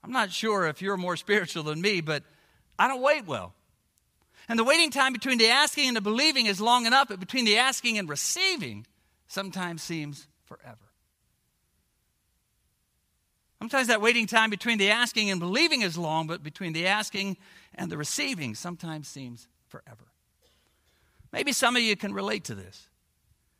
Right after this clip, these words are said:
You've asked God for a healing. You know he heals. You're absolutely convinced that he heals. You know the word of God. You had the elders pray over you. But now you wait.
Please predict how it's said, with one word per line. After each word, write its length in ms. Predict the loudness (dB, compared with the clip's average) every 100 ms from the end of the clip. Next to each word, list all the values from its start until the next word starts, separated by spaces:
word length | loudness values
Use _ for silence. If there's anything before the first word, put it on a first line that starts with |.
| _ _ _ _ _ _ _ _ _
You've 100 | 2
asked 260 | 4 4 2
God 280 | 2 2 2
for 140 | -2
a 40 | -2
healing. 480 | -2 -4 -4 -8 -14 _ _ _ _ _ _ _ -6
You 100 | 0
know 160 | 2 4
he 100 | 2
heals. 360 | 0 0 -2
You're 100 | 2
absolutely 560 | 2 2 -4 -4 -2 -4
convinced 440 | -4 -4 -4 -4
that 100 | -6
he 80 | -8
heals. 360 | -10 -14 -20 _ _ _ _ _ _ _
You 120 | -2
know 140 | 2 4
the 60 |
word 140 | 4 2
of 120 | 4
God. 260 | 4 4 2
You 80 |
had 140 | -2 2
the 80 | 0
elders 240 | 0 -8
pray 260 | -4 -2 -2
over 140 | -6
you. 180 | -10 -14 _ _ _ _ _ _ _ _ _ _ _ _ _ _
But 100 | -6
now 120 | -2
you 140 | -2 -2
wait. 220 | -6